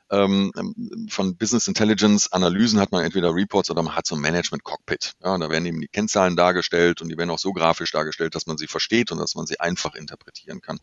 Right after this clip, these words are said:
Und genauso funktioniert das Resilienz-Dashboard auch, ähm, dass aber diese spezifischen Resilienz-Kennzahlen hat und dass auch diese Mechanismen hat,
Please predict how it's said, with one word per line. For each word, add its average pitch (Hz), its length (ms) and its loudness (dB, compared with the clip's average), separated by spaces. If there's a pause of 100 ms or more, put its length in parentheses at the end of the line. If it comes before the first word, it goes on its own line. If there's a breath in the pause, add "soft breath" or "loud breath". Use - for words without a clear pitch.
(300 loud breath)
Und 101 120 -6
genauso 104 580 6
funktioniert 95 580 0
das - 180 -2
Resilienz-Dashboard 82 1600 0
auch, 98 400 4 (600 loud breath)
ähm, 95 240 4
dass 101 200 4
aber 98 240 6
diese 104 420 4
spezifischen - 960 0
Resilienz-Kennzahlen 92 1400 2
hat 113 300 2
und 107 220 4
dass 107 260 0
auch 107 180 2
diese 104 240 0
Mechanismen 101 960 4
hat, 120 240 2